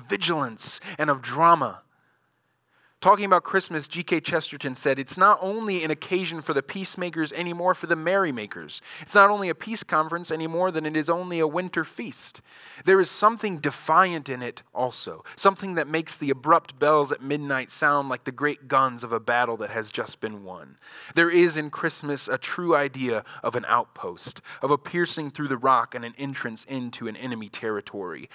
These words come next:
of undermining the world, of shaking the towers and palaces from below, even as Herod the great king felt that earthquake under him and swayed."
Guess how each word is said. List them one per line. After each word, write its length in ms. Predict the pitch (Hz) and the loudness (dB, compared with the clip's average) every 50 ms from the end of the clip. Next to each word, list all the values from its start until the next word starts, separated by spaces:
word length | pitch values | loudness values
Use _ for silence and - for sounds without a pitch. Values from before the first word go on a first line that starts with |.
| - - - | -18 -10 -6
of 140 | - 139 135 - - | -6 -6 -6 0 2
undermining 640 | 190 180 180 175 170 156 156 151 147 143 139 135 | 2 4 4 2 0 0 2 2 2 0 -2 -4
the 60 | 120 117 | -8 -8
world, 500 | 110 123 135 131 120 107 95 87 98 - - - - - | -6 -4 -2 -2 -2 -4 -6 -8 -12 -16 -20 -14 -10 -8
of 100 | 123 123 | -6 -4
shaking 500 | - - - 185 180 180 180 170 156 143 | -4 0 2 2 2 2 -2 -6 -8 -8
the 60 | 135 | -8
towers 480 | - - - 131 135 147 143 135 123 | -6 -6 -2 0 2 2 2 2 0
and 120 | 123 117 110 | -4 -8 -6
palaces 520 | - - 127 135 139 135 127 - 131 120 | -2 2 4 4 4 2 0 -4 -8 -10
from 240 | - - 131 123 120 | -8 -6 -6 -4 -2
below, 520 | 117 113 110 110 113 110 107 101 92 85 - - - - - - | -2 -2 0 0 0 0 0 -2 -4 -8 -12 -18 -20 -20 -16 -8
even 320 | 160 160 147 139 139 131 | -4 -4 -2 -2 -2 -4
as 140 | 123 117 - | -6 -8 -10
Herod 440 | - - 160 156 151 139 131 120 117 | -6 -2 2 4 4 4 4 2 -2
the 80 | 120 | -8
great 400 | 117 110 113 131 131 131 127 _ | -10 -6 -4 -4 -4 -4 -6 _
king 340 | - - 147 135 123 113 98 | -12 -10 -8 -8 -8 -8 -12
felt 360 | 92 _ - 135 127 123 - | -8 _ 2 2 2 2 0
that 180 | - 113 107 - - | -2 -2 -2 -4 -6
earthquake 480 | 120 120 113 - - - - 101 - - | -10 -10 -10 -12 -10 -8 -8 -8 -8 -10
under 280 | 110 113 107 101 98 92 | -12 -12 -12 -12 -14 -14
him 200 | 101 101 92 90 | -14 -16 -16 -14
and 140 | 85 87 | -12 -10
swayed." 560 | - - - 76 78 71 65 62 - - - | -10 -10 -10 -12 -14 -12 -14 -14 -18 -20 -20